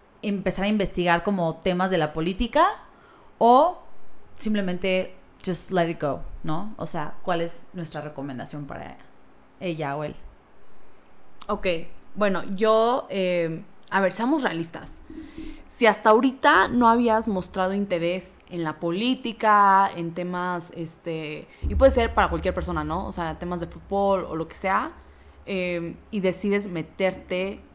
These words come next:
Speaker 2: a estos temas para mostrar interés a tu pareja, al momento que vayan a cortar,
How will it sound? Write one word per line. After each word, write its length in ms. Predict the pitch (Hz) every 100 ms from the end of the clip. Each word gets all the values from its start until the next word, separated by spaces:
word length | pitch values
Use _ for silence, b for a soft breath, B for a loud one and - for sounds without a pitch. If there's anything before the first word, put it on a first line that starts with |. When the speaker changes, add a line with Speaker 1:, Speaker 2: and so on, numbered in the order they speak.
| - - - - - - - - - - - - - - - - - -
Speaker 2:
a 220 | 185 180
estos 340 | 185 - 214 -
temas 420 | 220 202 170 - -
para 140 | 160
mostrar 560 | 151 147 - 208 190 -
interés 440 | 180 170 180 170
a 40 | 156
tu 80 | -
pareja, 560 | 202 226 247 196 226 339 B B B B B B -
al 120 | 196
momento 500 | 196 196 226 240 302
que 300 | 302 185 156 - -
vayan 300 | 180 190 180
a 100 | -
cortar, 540 | 151 - - 160 262